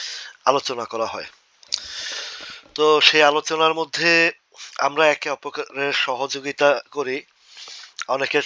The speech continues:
কাছ থেকে অনেক নতুন তথ্য পাওয়া যায় বিভিন্ন কোম্পানি থেকে। যারা যে এলাকায় থাকেন,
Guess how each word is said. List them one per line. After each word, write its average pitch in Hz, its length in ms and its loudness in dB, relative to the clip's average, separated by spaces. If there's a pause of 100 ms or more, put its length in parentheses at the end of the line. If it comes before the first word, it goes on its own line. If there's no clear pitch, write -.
কাছ - 200 0
থেকে 139 160 -2
অনেক 139 240 -4
নতুন 139 280 -12
তথ্য 135 300 -6
পাওয়া 135 260 2
যায় 135 200 -4
বিভিন্ন 127 400 -8
কোম্পানি 131 420 0
থেকে। 135 340 -2 (480)
যারা 160 260 4
যে 151 200 2
এলাকায় 143 340 2
থাকেন, 139 380 -4